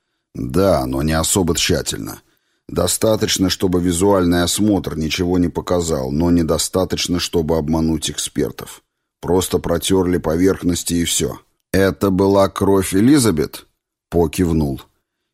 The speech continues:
«И после этого вы стали расследовать уже не похищение, а убийство», уточнил Рик.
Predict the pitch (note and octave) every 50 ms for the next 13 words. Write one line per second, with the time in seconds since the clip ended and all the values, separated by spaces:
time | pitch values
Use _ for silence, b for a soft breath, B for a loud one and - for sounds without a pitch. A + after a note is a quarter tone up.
0 | _ - - E2 F2+ F2+ - - F2+ F#2 F2 - - F2 F2 F2+ G#2 A#2+ A2 -
1 | C3 B2+ B2 A#2+ A#2+ A#2+ - - - A#2+ A#2+ A#2+ A#2 A2 A2+ G#2+ - - A2 A2+
2 | A#2 A#2 G#2+ A2+ A2 A2+ A2 - A2+ A2 G2 G2 A#2+ A#2+ A#2+ A#2 G#2+ - A#2+ A2
3 | - - B2 B2 - - D3+ A#2+ A#2+ G#2+ E2+ D#2 D2+ C#2+ D2+ D#2+ F2+ G2+ G#2+ G#2+
4 | G2+ B2 C#3+ A#2+ - - - - B1 A#1+ - - _ _ _ - - D#2 C#2+ E2+
5 | D#2 - - - F2 F2 E2+ E2+ E2+ E2 D#2 - - - -